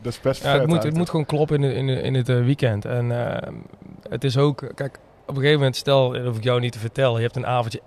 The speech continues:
Speaker 2: echt lekker doorgehaald.
Speaker 1: Hoezo hoef je er maar niet te vertellen?
Speaker 2: <laughs> En je wordt, eh, 's ochtends wakker. Ja, dan, dan,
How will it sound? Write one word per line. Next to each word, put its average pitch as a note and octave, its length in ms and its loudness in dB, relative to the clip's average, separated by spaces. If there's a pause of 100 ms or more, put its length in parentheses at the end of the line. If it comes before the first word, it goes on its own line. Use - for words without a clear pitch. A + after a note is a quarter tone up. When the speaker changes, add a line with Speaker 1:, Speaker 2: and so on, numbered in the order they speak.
Speaker 2:
echt B2+ 260 0
lekker C3 320 2
doorgehaald. A#2+ 640 0
Speaker 1:
Hoezo C3+ 260 4
hoef B2+ 180 4
je B2 60 2
er A#2 80 2
maar A2+ 140 4
niet - 100 6
te - 80 8
vertellen? F#3+ 360 6 (800)
Speaker 2:
<laughs> E3 60 0
En C#3+ 60 6
je C#3 100 6
wordt, C3+ 240 2
eh, C3 120 6
's - 140 0
ochtends A#2+ 280 0
wakker. B2+ 300 0
Ja, A2+ 140 0
dan, A#2+ 180 -4
dan, A#2+ 380 -4